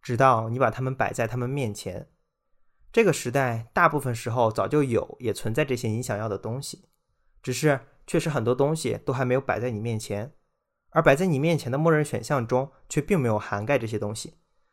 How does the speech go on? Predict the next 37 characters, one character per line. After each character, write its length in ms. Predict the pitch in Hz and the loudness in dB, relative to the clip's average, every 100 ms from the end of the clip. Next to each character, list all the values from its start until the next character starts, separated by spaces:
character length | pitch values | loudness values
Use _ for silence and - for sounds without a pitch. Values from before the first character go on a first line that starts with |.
| _ | _
使 140 | - 147 | -2 4
得 100 | 170 | 6
你 100 | 190 | 4
可 140 | 147 | 0
能 100 | 123 | 2
都 120 | 156 | 4
无 100 | 160 | 4
法 160 | 190 123 | 2 -2
意 120 | 196 | -4
识 160 | 185 120 | -4 -4
到 480 | 117 147 127 107 - | -2 4 4 2 -6
你 80 | 117 | -8
是 120 | 113 | -6
需 220 | 135 - 202 | -6 0 2
要 100 | 165 | 4
这 80 | |
些 80 | 117 | 2
东 220 | 110 110 | -4 -4
西 140 | 104 - | -6 -10
的。 100 | - _ _ _ _ _ _ _ | -14 _ _ _ _ _ _ _
如 140 | - 180 | -2 4
果 100 | 208 | 4
你 80 | |
感 240 | 214 139 127 | 4 0 -2
受 120 | 165 | 2
到 100 | 165 | 2
这 100 | 151 | 2
些 140 | 151 | 2
人 160 | 151 127 | 2 2
人 160 | 147 147 | 2 0
参 180 | 151 | 0
与 40 | 165 | -2
的 80 | 120 | -2
评 240 | - 113 | -4 0
价 160 | 135 139 | 0 0
系 160 | - | -4
统 200 | 151 110 | -6 -6